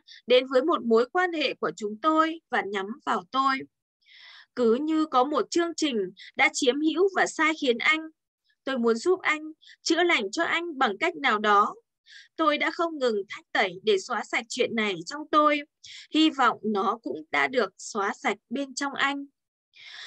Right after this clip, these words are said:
Trong thực tại, theo Ho'oponopono, đó không phải là chuyện của anh, đó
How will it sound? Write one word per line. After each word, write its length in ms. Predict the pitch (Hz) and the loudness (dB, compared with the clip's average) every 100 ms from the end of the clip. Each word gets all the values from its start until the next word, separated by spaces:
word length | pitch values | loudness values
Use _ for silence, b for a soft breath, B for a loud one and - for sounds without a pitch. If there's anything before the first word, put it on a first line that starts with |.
| B - | B -4
Trong 240 | 285 285 | -2 0
thực 140 | 247 214 | 0 0
tại, 280 | 226 208 127 - | 2 2 0 -2
theo 160 | 277 277 | -4 -2
Ho'oponopono, 1400 | 262 277 262 254 262 254 262 269 277 277 277 285 277 269 - B B | -2 -4 -2 -4 -4 -6 -4 -4 -4 -6 0 2 2 0 -10 B B
đó 240 | 220 233 254 | 2 4 4
không 220 | - 359 349 | 2 -2 0
phải 220 | 285 170 | 0 2
là 140 | 196 190 | 0 -2
chuyện 240 | 254 220 - | -2 -2 -2
của 140 | - 202 | -4 -4
anh, 300 | - 294 302 - _ | -2 -6 -6 -16 _
đó 500 | 214 214 226 294 | -2 -2 -4 -2